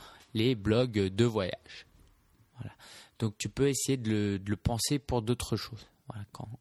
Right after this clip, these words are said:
quand il s'agit d'expériences que d'autres ne peuvent pas vivre et qui pourraient intéresser les gens.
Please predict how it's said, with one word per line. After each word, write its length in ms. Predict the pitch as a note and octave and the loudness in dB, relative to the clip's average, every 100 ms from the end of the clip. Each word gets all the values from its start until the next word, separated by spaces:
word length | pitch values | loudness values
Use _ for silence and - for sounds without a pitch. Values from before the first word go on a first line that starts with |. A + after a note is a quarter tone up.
| _ | _
quand 100 | - | -10
il 140 | G#2 - | -8 -4
s'agit 320 | - G#2+ A#2+ | -2 -2 -2
d'expériences 1000 | G2+ B2 - - - - G#2 G#2+ - - _ - - | -2 -2 -2 -6 -6 -8 -8 -10 -14 -20 _ -20 -20
que 100 | - | -10
d'autres 280 | G#2+ A2+ - | -2 -2 0
ne 80 | A2 | -2
peuvent 240 | F#2+ G2+ | -2 -6
pas 160 | - G2+ - | -2 -2 -2
vivre 300 | - A2+ C3 - | -6 -4 -2 -4
et 60 | - | -10
qui 120 | - | -10
pourraient 200 | F#2+ F2+ | -6 -6
intéresser 360 | F2 - G2+ - | -6 -12 -14 -16
les 120 | - | -20
gens. 760 | - _ - _ _ _ - | -20 _ -20 _ _ _ -18